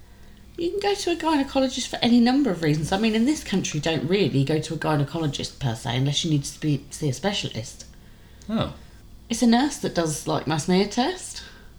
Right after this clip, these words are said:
Speaker 2: Oh.
Speaker 1: She had a good look in there last time.
Speaker 2: Did you find anything? Did you find my, did you find my watch?
Speaker 1: Very funny.
Speaker 2: No?
Speaker 1: No.
Speaker 2: Fuck. There's a Rolex and everything.
Speaker 1: She was a student, so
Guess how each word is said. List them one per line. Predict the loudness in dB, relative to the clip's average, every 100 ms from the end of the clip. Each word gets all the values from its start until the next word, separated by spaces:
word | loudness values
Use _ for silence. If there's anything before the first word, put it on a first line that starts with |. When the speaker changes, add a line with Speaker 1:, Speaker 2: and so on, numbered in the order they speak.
| -20 -20 -20 -14
Speaker 2:
Oh. | -12 -8 -4 -4 -2 -4 -6 -16 -20 -20 -20 -20 -18 -8
Speaker 1:
She | -2
had | 0 2
a |
good | 2 2
look | 0 0
in | 2
there | 2
last | 2 0 -4
time. | -2 0 0 -4 -20 -20 -20 -20 -20 -20 -20
Speaker 2:
Did | -4
you |
find | 0 4
anything? | 4 4 2 -2
Did | 2
you |
find | 4 6
my, | 6 2
did | -4
you | -2
find | 0 2
my |
watch? | 4 2 -2 -10 -12 -16 -20 -20 -20 -20 -16 -4 -4 -4 -18 -16
Speaker 1:
Very | -14 -16 -18
funny. | -16 -16 -16 -20 -20 -20 -16 -6
Speaker 2:
No? | -2 -2 -4 -8 -18 -12
Speaker 1:
No. | -12 -12 -18 -18 -18 -20 -20
Speaker 2:
Fuck. | -18 -18 -18 -20 -10
There's | -8
a | -6
Rolex | -6 0 0 0 -4
and | 2
everything. | 2 0 -6 -6
Speaker 1:
She | -2 0
was | -2
a | -4
student, | -2 0 2 0 0
so | -2 2 2 0